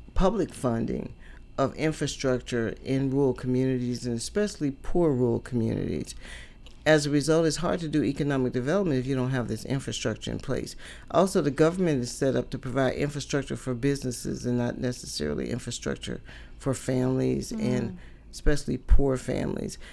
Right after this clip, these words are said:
Speaker 1: And without a tax base, it is very hard to have that. And, and I, um, found out that people at that time were being arrested because they could not afford on-site septic. And that's
Speaker 2: Wait,
Speaker 1: how
Speaker 2: they
Speaker 1: I
Speaker 2: were being arrested?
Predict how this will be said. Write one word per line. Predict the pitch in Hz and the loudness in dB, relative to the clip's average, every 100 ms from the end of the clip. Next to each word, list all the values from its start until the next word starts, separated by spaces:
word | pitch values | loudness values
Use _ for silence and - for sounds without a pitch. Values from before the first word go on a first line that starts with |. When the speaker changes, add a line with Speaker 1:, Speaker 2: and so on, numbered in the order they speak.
| - - | -16 0
Speaker 1:
And | 143 139 | 2 4
without | 143 147 143 143 | 4 4 4 2
a | |
tax | 139 - 147 147 - | 2 2 2 0 -4
base, | - - - - - - - - - - - - | -4 -4 -4 -6 -10 -12 -16 -18 -20 -20 -16 0
it | 143 | 0
is | 127 | 2
very | 135 135 127 | 2 2 2
hard | 123 123 127 | -2 -4 -4
to | 127 | -4
have | 127 123 - 139 | -2 -2 -4 -4
that. | - - - - - - - | -4 -6 -10 -18 -16 -16 -2
And, | 139 139 131 123 - - | 2 4 4 0 -2 -4
and | 143 139 - | 0 0 2
I, | 139 139 139 | 4 4 4
um, | 127 127 127 - - - - - - - - - | 2 2 0 -2 -6 -12 -16 -20 -20 -20 -20 -16
found | - 165 156 156 | 2 6 6 6
out | 143 143 | 4 4
that | 135 - | 0 4
people | 160 - 139 123 | 6 8 6 4
at | - | 2
that | 139 - | 0 0
time | - 127 127 | 0 2 4
were | |
being | 127 135 127 | 4 4 4
arrested | 117 139 156 - - | 4 2 2 -2 -4
because | - - 123 | -4 -2 -2
they | - 123 | -2 -4
could | 127 | -2
not | 123 120 | -2 -2
afford | 120 127 123 120 - - - - - | -4 -2 0 -2 -4 -16 -18 -12 0
on-site | 143 135 131 120 | 0 2 0 -2
septic. | - 123 104 - 92 - - - - - | 0 0 0 -2 -8 -8 -16 -16 -18 -4
And | 135 131 | 0 4
that's | 139 143 | 4 4
Speaker 2:
Wait, | 294 | 4
Speaker 1:
how | 127 | 4
Speaker 2:
they | 127 | 4
Speaker 1:
I | |
Speaker 2:
were | 269 | 0
being | 220 247 220 | -2 -2 -2
arrested? | 190 185 220 - - 359 | -2 -2 -4 -6 -4 -2